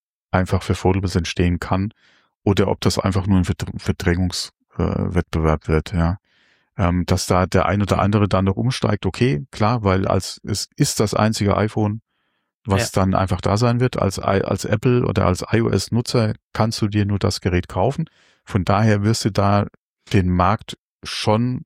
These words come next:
Speaker 1: oder wird der Markt wachsen,
Speaker 2: Mhm.
Speaker 1: weil es ja sonst keine Alternative dazu gibt. Aber ob der Markt insgesamt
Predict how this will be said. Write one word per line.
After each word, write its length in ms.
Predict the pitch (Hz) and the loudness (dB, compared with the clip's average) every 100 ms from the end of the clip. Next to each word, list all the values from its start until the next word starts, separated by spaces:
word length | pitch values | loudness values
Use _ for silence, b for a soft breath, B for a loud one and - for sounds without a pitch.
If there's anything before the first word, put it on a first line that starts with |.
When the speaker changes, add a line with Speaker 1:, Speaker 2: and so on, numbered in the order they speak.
| _ | _
Speaker 1:
oder 220 | 110 98 | 0 2
wird 120 | 107 120 | 2 0
der 80 | |
Markt 320 | 98 95 92 92 | 2 0 0 -2
wachsen, 420 | 90 - 180 214 _ _ _ - | -2 -2 -4 -4 _ _ _ -8
Speaker 2:
Mhm. 280 | 123 110 120 | -6 -4 0
Speaker 1:
weil 140 | 98 | 2
es 100 | 101 - | 2 0
ja 80 | |
sonst 240 | 95 101 - | 0 0 0
keine 220 | 101 98 | 0 0
Alternative 540 | 95 98 90 - 123 | 2 0 -2 -4 -6
dazu 240 | 135 - 131 | -6 -6 -10
gibt. 300 | - - - _ _ _ _ _ - | -12 -20 -20 _ _ _ _ _ -2
Aber 400 | 98 101 95 - | 0 2 2 0
ob 100 | 107 - | -6 0
der 140 | 107 95 | 0 2
Markt 400 | 92 90 - - | 2 0 -2 -4
insgesamt 1040 | 120 117 - - 92 82 87 113 165 - | 0 0 0 -2 0 2 2 0 -4 -8